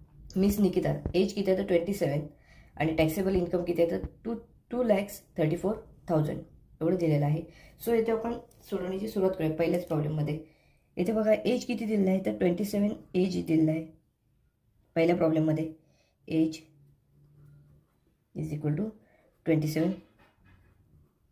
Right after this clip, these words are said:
years. Age ट्वेंटी सेवन years दिलेलं आहे. ट्वेंटी सेवन years म्हणजेच काय, तर below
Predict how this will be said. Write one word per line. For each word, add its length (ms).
years. 300
Age 220
ट्वेंटी 240
सेवन 260
years 220
दिलेलं 300
आहे. 200
ट्वेंटी 240
सेवन 200
years 260
म्हणजेच 280
काय, 180
तर 60
below 300